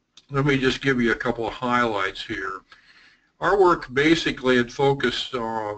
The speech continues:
with them on getting commitments by companies to increase their use of renewable energy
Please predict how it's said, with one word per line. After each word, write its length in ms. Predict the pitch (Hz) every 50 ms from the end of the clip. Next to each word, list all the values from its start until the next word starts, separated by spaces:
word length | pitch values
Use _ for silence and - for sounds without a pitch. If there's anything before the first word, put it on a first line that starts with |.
| 113 117
with 260 | 123 127 135 131 131
them 440 | - 117 110 107 107 107 110 110 _ _ _ _ _ _ _ _ _ _
on 340 | 123 123 123 123 123 123 123
getting 300 | 120 131 135 131 127 123
commitments 640 | 123 - 143 135 143 151 165 160 160 143 127 - -
by 240 | - - 123 120 117
companies 640 | - - 131 127 127 123 127 117 113 113 113 - -
to 320 | - - 117 113 113 110
increase 520 | 110 110 113 - - - 151 135 - - -
their 120 | 117 110
use 320 | 110 117 117 113 - -
of 80 | 113 101
renewable 580 | 101 107 104 104 117 127 139 151 147 123 113 110
energy 540 | 110 107 104 104 101 - 104 104 104 104